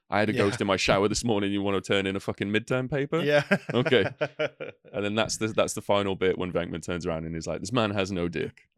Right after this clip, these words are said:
Speaker 2: Yeah.
Speaker 1: It's, like, the
Speaker 2: <laughs>
Speaker 1: final swaying point, man.
Speaker 2: I, I did, I, I did think it was interesting, um, that so much of it, like, their adventures and everything, is in that
Speaker 1: Mm-hmm.
Speaker 2: montage, like you were talking about, where,
Speaker 1: Yeah, yeah.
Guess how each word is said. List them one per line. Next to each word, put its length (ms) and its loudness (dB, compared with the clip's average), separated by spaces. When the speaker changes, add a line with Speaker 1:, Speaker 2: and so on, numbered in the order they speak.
Speaker 2:
Yeah. 260 2
Speaker 1:
It's, 120 -4
like, 160 2
the 80 -4
Speaker 2:
<laughs> 0 -
Speaker 1:
final 440 -2
swaying 460 -2
point, 220 -8
man. 240 -8
Speaker 2:
I, 140 0
I 40 2
did, 400 -6
I, 120 -2
I 100 2
did 280 -2
think 280 -4
it 100 -2
was 500 -4
interesting, 1080 -4
um, 580 -4
that 200 0
so 400 2
much 320 0
of 160 -2
it, 160 4
like, 200 -2
their 140 2
adventures 560 -2
and 100 -2
everything, 480 -2
is 180 -2
in 140 -2
that 220 2
Speaker 1:
Mm-hmm. 80 -4
Speaker 2:
montage, 720 -4
like 180 -6
you 100 -8
were 100 -6
talking 360 -8
about, 400 -6
where, 260 -4
Speaker 1:
Yeah, 140 4
yeah. 240 0